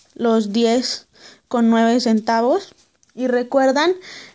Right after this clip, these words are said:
que recibí los Extra Care Bucks Rewards de cuatro dólares. Así que mi compra en total por todos estos productos me salió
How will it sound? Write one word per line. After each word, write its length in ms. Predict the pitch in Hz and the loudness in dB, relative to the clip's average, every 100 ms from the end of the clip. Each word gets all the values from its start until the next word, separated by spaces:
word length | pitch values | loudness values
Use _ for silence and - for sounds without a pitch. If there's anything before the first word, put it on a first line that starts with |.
| _ | _
que 180 | - 269 | -2 0
recibí 840 | 247 247 247 247 240 247 262 269 - | 0 0 0 -2 0 0 0 0 0
los 460 | 247 240 233 226 | 0 2 2 0
Extra 460 | - 233 247 262 262 | -2 -2 0 -2 -2
Care 240 | 277 262 | 0 2
Bucks 320 | 254 254 262 | 2 0 -2
Rewards 460 | 247 240 233 233 254 | -2 0 2 2 0
de 100 | 247 | -2
cuatro 400 | 247 233 233 233 | 0 -2 0 0
dólares. 560 | 233 233 233 233 302 - | 2 2 2 2 0 -2
Así 240 | 220 233 | -4 -4
que 120 | 254 | 0
mi 160 | 240 233 | 0 0
compra 360 | 240 240 254 | 0 0 2
en 100 | 254 | 0
total 400 | 240 226 226 226 | -2 -2 0 0
por 160 | 226 233 | -2 -4
todos 360 | 226 226 233 233 | -2 -2 0 -2
estos 280 | 226 254 | -2 -4
productos 600 | - 233 214 226 226 254 254 | -2 0 2 0 0 -2 0
me 120 | 226 | -2
salió 600 | 226 208 214 220 233 | 0 2 4 4 2